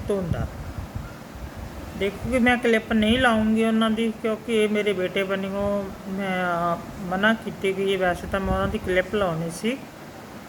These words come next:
ਉਹਨਾਂ ਨੇ ਚੁਪਹਿਰਾ ਸਾਹਿਬ 'ਤੇ ਇੱਕ ਵੀਡੀਓ ਪਾਈ ਆ। ਦੇਖੋ, ਦਾਸ ਨੇ ਵੀ ਅੱਜ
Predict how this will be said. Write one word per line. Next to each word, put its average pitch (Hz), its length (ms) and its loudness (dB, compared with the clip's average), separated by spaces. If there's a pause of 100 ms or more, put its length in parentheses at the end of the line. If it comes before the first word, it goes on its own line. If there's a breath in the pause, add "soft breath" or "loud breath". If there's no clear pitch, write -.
(160)
ਉਹਨਾਂ 262 380 8
ਨੇ 247 240 2
ਚੁਪਹਿਰਾ 214 460 4
ਸਾਹਿਬ 214 280 2
'ਤੇ 208 160 -4
ਇੱਕ 208 140 -4
ਵੀਡੀਓ 185 380 0
ਪਾਈ 214 400 4
ਆ। 214 160 4 (1000)
ਦੇਖੋ, 208 280 2
ਦਾਸ 190 340 4
ਨੇ 208 200 0
ਵੀ 202 220 2
ਅੱਜ 190 60 0